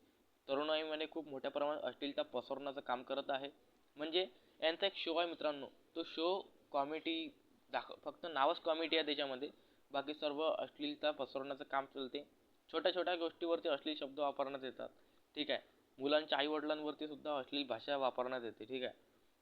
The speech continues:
आणि आपल्या सर्व धार्मिक भावना, भाव-, धार्मिक गोष्टींवर, सामाजिक गोष्टींवर सुद्धा खूप अश्लील हे या ठिकाणी बोललेले आहेत. म्हणजे हे तुम्ही जर यांचे जर ले-, व्हिडिओ बघितले यांच्या चॅनलवर जाऊन, तर,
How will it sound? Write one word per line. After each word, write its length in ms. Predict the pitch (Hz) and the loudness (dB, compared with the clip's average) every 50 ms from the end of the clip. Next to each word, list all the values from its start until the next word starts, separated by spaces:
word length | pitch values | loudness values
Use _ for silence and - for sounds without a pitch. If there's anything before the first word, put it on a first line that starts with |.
| _ _ - | _ _ 2
आणि 400 | 135 143 156 160 160 165 165 160 - - - _ _ _ _ _ - - - | 2 2 2 2 0 0 -2 -4 -6 -10 -20 _ _ _ _ _ -18 -4 0
आपल्या 280 | 123 131 - - 156 | 2 2 2 2 0
सर्व 220 | 151 - 151 151 165 | 0 0 0 0 0
धार्मिक 420 | 143 123 113 117 120 139 147 139 | 0 0 -2 -2 -2 -4 -4 -4
भावना, 440 | 139 131 131 135 139 147 151 151 139 | -2 0 0 0 0 0 0 0 -2
भाव-, 340 | 107 120 117 110 110 110 110 117 | -4 -6 -6 -4 -2 -2 0 0
धार्मिक 300 | 113 113 120 135 147 143 | -2 -2 -2 -4 -6 -4
गोष्टींवर, 520 | 139 143 135 - - 147 147 147 143 151 | -4 -4 -4 -4 -6 -8 -6 -6 -6 -6
सामाजिक 380 | - 131 113 113 123 131 143 139 | -4 -4 -4 -4 -4 -6 -8 -6
गोष्टींवर 380 | 131 131 131 - - 143 143 | -6 -8 -8 -8 -10 -12 -10
सुद्धा 260 | - 147 143 135 139 | -8 -8 -4 -2 -2
खूप 160 | 139 147 131 127 | -2 0 0 -2
अश्लील 280 | 120 - - 143 139 | -2 -2 -2 -2 0
हे 220 | 139 139 135 - - - | 0 -2 -4 -4 -2 0
या 100 | 120 127 | 0 0
ठिकाणी 300 | 123 - - 135 139 139 | 0 -2 -4 -6 -6 -4
बोललेले 400 | 131 117 117 113 113 123 127 131 | -2 -2 -2 -2 -2 -2 0 0
आहेत. 220 | 123 123 131 143 - - _ _ _ _ _ _ - | -2 -2 -4 -6 -8 -12 _ _ _ _ _ _ -10
म्हणजे 320 | 143 160 170 175 190 202 - - _ _ _ _ _ _ _ _ 135 | -8 -4 -2 -2 -2 -2 -4 -8 _ _ _ _ _ _ _ _ -4
हे 100 | 151 175 | -4 -2
तुम्ही 280 | - - 180 165 180 | -2 -2 -2 -2 0
जर 160 | 180 180 185 180 | 2 2 4 4
यांचे 280 | 175 170 170 - 180 | 4 2 2 0 0
जर 120 | 165 180 170 | 0 0 0
ले-, 220 | 160 139 123 117 - | 0 0 -2 -4 -4
व्हिडिओ 300 | 117 123 127 147 160 - - | -4 -4 -2 -2 -2 -2 -4
बघितले 460 | - 131 131 151 170 180 - 165 151 120 | -2 0 2 4 4 4 4 2 0 0
यांच्या 420 | - - - - 127 127 131 131 | 0 -4 -10 -10 -10 -10 -6 -4
चॅनलवर 320 | - 139 139 143 147 139 | -2 -2 0 0 -2 -2
जाऊन, 180 | 131 135 123 104 - - - - _ _ _ _ _ - | -2 -2 -4 -4 -6 -10 -20 -20 _ _ _ _ _ 0
तर, 360 | 160 165 170 165 165 170 165 | 2 4 4 4 4 2 0